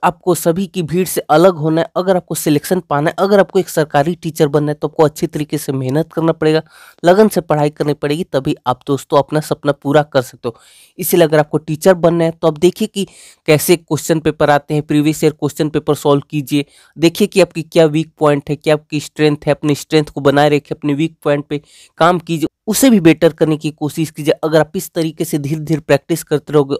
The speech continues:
और अपनी कमियों को दूर करते जाओगे, तो दोस्तों, आप जरूर टीचर बन जाओगे और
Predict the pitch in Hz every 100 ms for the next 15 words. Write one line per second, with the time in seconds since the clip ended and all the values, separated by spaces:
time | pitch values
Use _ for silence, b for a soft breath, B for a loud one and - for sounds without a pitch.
0 | - 147 143 - 135 139 143 151 151 131
1 | 160 - 131 127 123 123 151 139 131 -
2 | - - 127 143 151 180 - 170 170 160
3 | 156 156 160 156